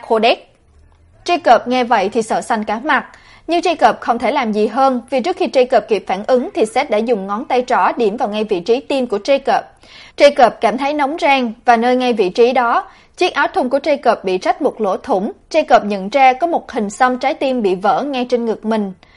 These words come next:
Seth sau khi hạ cổ lên người Jacob xong thì giơ cao lưỡi hái trầm mặc lên và hô to,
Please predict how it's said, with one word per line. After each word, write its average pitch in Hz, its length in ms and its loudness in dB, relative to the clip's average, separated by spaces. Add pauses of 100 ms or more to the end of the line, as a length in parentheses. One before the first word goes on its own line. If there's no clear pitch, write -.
(200)
Seth - 320 2
sau - 280 2
khi 254 200 2
hạ 202 200 -2
cổ 180 240 -2
lên 240 260 0
người 220 140 0
Jacob 240 380 2
xong 247 320 0
thì 247 220 -2
giơ 226 100 2
cao 220 220 0
lưỡi 202 200 0
hái 247 200 -6
trầm 220 280 -4
mặc 196 180 -6
lên 247 260 2
và 240 100 -8
hô 196 160 -6
to, 220 360 2